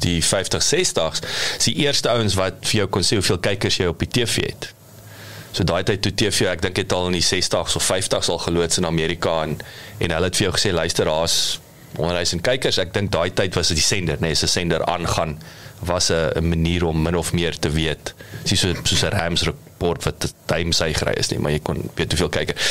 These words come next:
So ja, so hulle, hulle is daar in Oxford. En dit is, dis 'n ding, dis weer eens, dit is om, jy, jy vat inligting en jy moet 'n strategie, omdat jy kry data en dan moet jy strategie.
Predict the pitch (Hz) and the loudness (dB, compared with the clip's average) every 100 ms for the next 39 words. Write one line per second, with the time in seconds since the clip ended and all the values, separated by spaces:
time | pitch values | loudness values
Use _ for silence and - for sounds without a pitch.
0 | - - 147 139 127 - 127 104 156 180 | 0 0 2 2 2 2 2 2 0 0
1 | - 120 127 127 120 - 156 - - 65 | 0 2 2 2 0 0 0 0 0 -2
2 | - - - - - - - - - 107 | -4 -12 -18 -20 -18 -16 -12 -6 -2 0
3 | 107 104 101 - - - - - - - | 0 0 -2 -6 -18 -20 -20 -10 -4 0
4 | 110 151 131 92 104 - 117 101 113 117 | 0 2 2 2 2 2 2 2 2 2
5 | 113 117 180 90 78 98 - 104 - 117 | 4 4 2 2 0 0 0 0 2 2
6 | 104 95 90 - 101 95 95 98 90 120 | 2 2 2 0 0 0 0 0 2 0
7 | 117 127 110 104 - 123 107 98 98 95 | 0 0 0 0 0 0 2 2 2 2
8 | 101 - 98 101 - 92 - 95 85 110 | 0 0 0 0 0 0 0 0 0 0
9 | 98 82 82 101 101 92 - 90 - 92 | 0 0 0 0 0 0 0 0 0 0
10 | - - 107 | 0 0 0